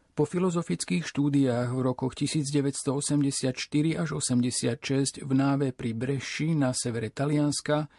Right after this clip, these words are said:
odišiel Vladimír Stuchlý ako mladý salesiánsky asistent v rámci veľkého celosvetového salesiánskeho projektu Afrika na Madagaskar,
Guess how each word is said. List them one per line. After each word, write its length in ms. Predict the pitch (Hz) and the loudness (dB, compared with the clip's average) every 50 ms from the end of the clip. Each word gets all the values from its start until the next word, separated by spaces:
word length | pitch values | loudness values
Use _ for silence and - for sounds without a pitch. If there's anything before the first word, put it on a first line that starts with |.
| - - - - _ | -20 -20 -20 -14 _
odišiel 480 | - 151 147 170 - - 208 196 190 185 | -2 -2 -2 -2 -4 -2 -2 0 0 0
Vladimír 480 | 165 165 165 160 160 170 170 170 160 | 2 0 0 0 0 -2 -2 -2 -2
Stuchlý 560 | 139 - - 143 139 - - 139 139 135 135 131 | -4 -4 -4 -4 -4 -4 -2 0 0 2 2 0
ako 240 | 127 - - 131 | -2 0 2 2
mladý 320 | 131 139 139 139 143 151 143 | 4 4 4 2 0 0 -2
salesiánsky 800 | - - 131 135 131 113 117 117 117 117 113 - - 120 120 127 | 0 0 0 0 0 -2 -2 -2 -2 -2 -4 -4 -4 -4 -4 -4
asistent 720 | 123 - - 147 - - - 143 147 151 147 139 - - | -2 -2 -2 -2 -2 0 0 2 2 2 2 0 -4 -8
v 160 | - 156 143 | -4 -2 0
rámci 400 | 143 135 135 143 - - 165 147 | 0 2 0 0 -2 -2 -2 0
veľkého 400 | 143 135 127 - - 127 127 127 135 - | 0 0 0 -2 -4 -6 -4 -4 -4 -4
celosvetového 880 | - 147 151 160 160 - 160 151 151 - 156 147 147 147 143 147 151 - | -2 -2 -2 -2 -2 -2 -2 -2 0 0 0 0 0 0 0 0 0 0
salesiánskeho 880 | - 135 123 127 131 120 127 127 123 127 127 - - 123 120 123 123 | 0 0 0 0 2 2 2 2 2 0 0 -2 -4 -2 -2 -2 -4
projektu 560 | - - 127 131 127 120 123 - - 117 120 | -4 -2 -2 0 0 -2 -4 -4 -4 -4 -2
Afrika 640 | 123 139 - - 147 139 - - 139 139 139 139 - | -2 -2 -2 -2 -2 -2 -2 0 0 0 0 0 0
na 160 | 135 135 131 | 0 0 2
Madagaskar, 800 | 123 127 127 147 143 131 135 139 - - - 151 147 151 160 160 | 2 2 2 0 -2 0 0 -2 -2 -2 0 2 2 2 2 -2